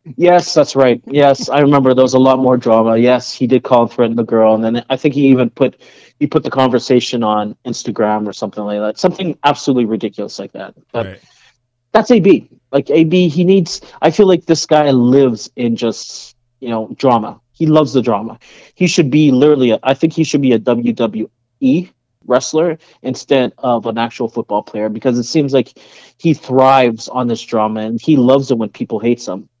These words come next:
Speaker 1: hate him. So he's constantly doing things in order to provoke people, whether it's his teammates or upper management or so on. Um, but you know what? I, I can't say I was surprised,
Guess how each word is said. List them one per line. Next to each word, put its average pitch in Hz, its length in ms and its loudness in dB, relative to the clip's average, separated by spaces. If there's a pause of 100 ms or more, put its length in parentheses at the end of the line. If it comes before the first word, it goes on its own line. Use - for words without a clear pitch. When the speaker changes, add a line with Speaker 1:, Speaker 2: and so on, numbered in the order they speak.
(160)
Speaker 1:
hate 117 200 -2
him. 104 180 -8 (380)
So 131 160 -2
he's 120 140 -2
constantly 127 640 -2
doing 117 380 -2
things 104 560 -8 (320)
in 113 140 -4
order 113 140 -4
to - 160 -10
provoke 117 460 -2
people, 110 280 -6
whether 107 260 -2
it's 101 120 -8
his - 160 -12
teammates 110 520 -6
or 101 160 -8
upper 107 200 -12
management 110 600 -6
or 101 120 -8
so 107 240 -10
on. 101 180 -12 (640)
Um, 110 540 -8 (100)
but 143 180 0
you 165 200 0
know 190 120 4
what? 151 140 2
I, 160 200 2
I 156 40 2
can't 165 300 -2
say 147 160 2
I 135 60 4
was 139 160 0
surprised, 127 760 -4